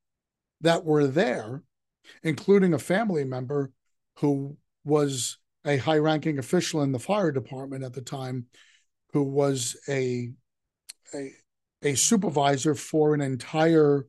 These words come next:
quadrant of the wreckage site.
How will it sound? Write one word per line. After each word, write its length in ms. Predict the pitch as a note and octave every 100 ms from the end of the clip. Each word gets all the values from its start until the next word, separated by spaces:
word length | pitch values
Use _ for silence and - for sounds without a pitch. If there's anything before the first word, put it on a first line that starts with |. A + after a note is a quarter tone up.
| _ _ _
quadrant 640 | - F3+ F#3+ F#3 D3+ C3 A#2 -
of 280 | D3 C#3+ B2+
the 340 | C3 B2+ B2+ A#2+ _ _ _ _ _ _ _ _ _ _ _ _
wreckage 400 | F3 F#3+ E3+ A#2+
site. 380 | - - B2 B2+